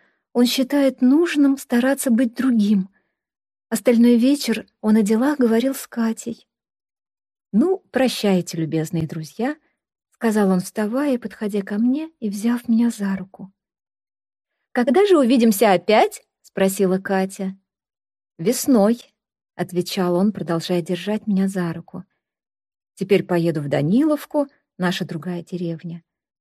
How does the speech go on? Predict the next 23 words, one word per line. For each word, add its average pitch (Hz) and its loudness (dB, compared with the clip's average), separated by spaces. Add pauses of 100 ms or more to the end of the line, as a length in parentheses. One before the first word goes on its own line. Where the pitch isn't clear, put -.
Узнаю 196 2
там, 294 2
устрою, 196 2
что 285 -2
могу, 254 2
заеду 151 0
в 127 -8
Москву 147 -2
уж 285 0
по 262 0
своим 247 2
делам, 233 2 (260)
а 147 -6
лето 233 -2 (400)
будем 143 -6
видеться». 196 -6 (1300)
«Ну 277 2
что 330 0
же 330 0
это 349 -2
вы 370 2
так 349 0
надолго?» 285 2